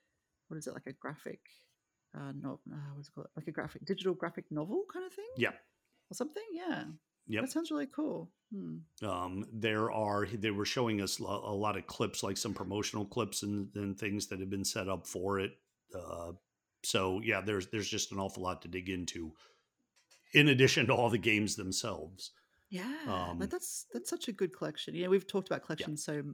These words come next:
Speaker 1: so <laughs> many times on the show, and how two games is not really a collection. <laughs> But
Speaker 2: Yes.
Speaker 1: this is, like, this is a decent collection. Like, this
Speaker 2: Oh,
Speaker 1: is
Speaker 2: yeah,
Speaker 1: good.
Speaker 2: this is a,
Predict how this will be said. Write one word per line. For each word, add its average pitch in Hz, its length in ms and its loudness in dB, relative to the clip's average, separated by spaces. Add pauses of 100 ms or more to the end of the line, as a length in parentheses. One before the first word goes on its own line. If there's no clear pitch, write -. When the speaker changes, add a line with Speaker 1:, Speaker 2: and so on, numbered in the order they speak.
(120)
Speaker 1:
so 202 340 6
<laughs> - 60 -14
many 196 260 2
times 160 300 -2
on 156 80 -4
the 151 80 -2
show, 143 380 -4 (500)
and 160 100 -2
how 151 460 -2 (720)
two 190 160 2
games 135 300 0
is - 80 -10
not - 160 -4
really 139 160 -2
a 135 40 -6
collection. - 720 -6
<laughs> - 200 2
But - 220 2 (240)
Speaker 2:
Yes. 123 280 6
Speaker 1:
this 381 200 8
is, 523 160 4
like, - 260 4
this 208 180 -2
is 320 140 2
a 233 60 2
decent 160 560 -2
collection. - 420 -8
Like, - 160 -8
this - 160 -16
Speaker 2:
Oh, 123 60 6
Speaker 1:
is 156 80 8
Speaker 2:
yeah, - 60 6
Speaker 1:
good. - 120 0
Speaker 2:
this 120 180 4
is 113 120 4
a, 92 180 2